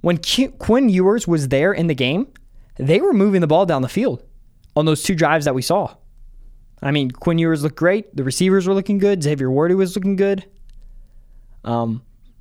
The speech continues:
Bijan Robinson was looking good. And then obviously Quinn Ewers got hurt. Hudson Card came in the game. He kinda managed the game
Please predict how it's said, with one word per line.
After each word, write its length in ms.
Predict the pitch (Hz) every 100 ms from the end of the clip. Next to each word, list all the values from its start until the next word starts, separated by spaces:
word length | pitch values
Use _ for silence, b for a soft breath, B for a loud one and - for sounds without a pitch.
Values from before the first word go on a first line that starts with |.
| - -
Bijan 320 | 156 139 120
Robinson 440 | 110 139 185 196 208
was 100 | 190
looking 220 | 202 208
good. 340 | 208 214 233 - - - - - - -
And 120 | 143
then 80 | 160
obviously 460 | 160 190 208 233 214
Quinn 200 | 226 214
Ewers 240 | 208 202
got 180 | 214 214
hurt. 240 | 170 165 -
Hudson 280 | 170 185
Card 240 | 180 185 180
came 200 | 190 196
in 60 |
the 60 | 214
game. 380 | 147 131 123 127 - - - - -
He 40 | -
kinda 220 | 214 214
managed 460 | 175 180 202 202 -
the 80 |
game 300 | 190 175 175